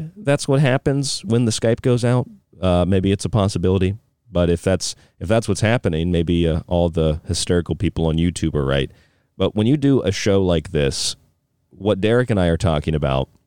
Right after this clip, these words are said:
is just science fiction. And you can say, "Well, it just sounds like science fiction. This all sounds made up." Well, yeah, it is because it's science fiction, but perhaps a lot of that science fiction is there.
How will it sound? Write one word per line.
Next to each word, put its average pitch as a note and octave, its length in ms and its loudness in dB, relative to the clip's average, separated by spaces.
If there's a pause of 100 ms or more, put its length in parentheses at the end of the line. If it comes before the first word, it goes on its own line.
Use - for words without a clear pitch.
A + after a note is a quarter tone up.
(840)
is E2 200 0
just G2+ 300 0 (180)
science F2 340 -2
fiction. F2 480 -4 (840)
And E2+ 220 2
you F2 60 2
can F2+ 80 0
say, G#2+ 180 0
"Well, F2+ 140 2
it D#2+ 80 -2
just - 220 -4
sounds F2+ 180 0
like E2 100 0
science E2 300 -2
fiction. G#2+ 320 -2
This E2 100 -2
all F2 120 0
sounds E2 280 -2
made E2 180 0
up." F#2 160 0
Well, F2 140 -2
yeah, F#2+ 200 0
it E2+ 80 -2
is E2+ 220 0
because E2 360 -2
it's D#2 160 -2
science D#2+ 340 -2
fiction, C3+ 360 -2
but E2 120 -2
perhaps F#2 400 0
a F2+ 60 0
lot F2 140 2
of E2 60 0
that D2+ 120 -2
science D#2 300 -2
fiction D2+ 420 -4 (520)
is D#2 200 -2
there. F#2+ 540 0